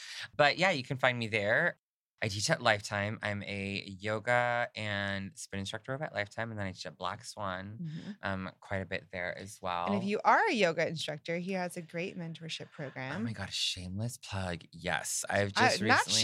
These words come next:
Speaker 2: shame.
Speaker 1: <laughs>
Speaker 2: No,
Speaker 1: No, no sh-,
Speaker 2: no.
Speaker 1: yeah, just, like,
Speaker 2: No
Speaker 1: full
Speaker 2: shame.
Speaker 1: on
Speaker 2: Full on plug. You
Speaker 1: Yes.
Speaker 2: earned that, baby.
Speaker 1: See, tier one people will
Speaker 2: <laughs>
Speaker 1: celebrate you to the
Speaker 2: Oh my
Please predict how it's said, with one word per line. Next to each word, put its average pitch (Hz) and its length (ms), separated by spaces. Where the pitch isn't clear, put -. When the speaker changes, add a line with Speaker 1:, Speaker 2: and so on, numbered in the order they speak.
Speaker 2:
shame. 156 160
Speaker 1:
<laughs> 185 160
Speaker 2:
No, 247 80
Speaker 1:
No, 202 180
no 196 220
sh-, 208 140
Speaker 2:
no. 185 40
Speaker 1:
yeah, 160 300
just, 143 280
like, 165 160
Speaker 2:
No 311 80
Speaker 1:
full 285 100
Speaker 2:
shame. 196 280
Speaker 1:
on 175 440
Speaker 2:
Full 320 100
on 285 380
plug. 175 380
You - 40
Speaker 1:
Yes. 170 340
Speaker 2:
earned 202 220
that, 160 160
baby. 160 360
Speaker 1:
See, 165 440
tier 160 320
one 135 320
people 95 520
will 110 120
Speaker 2:
<laughs> 110 40
Speaker 1:
celebrate 95 960
you 92 400
to 120 100
the 113 100
Speaker 2:
Oh - 40
my - 80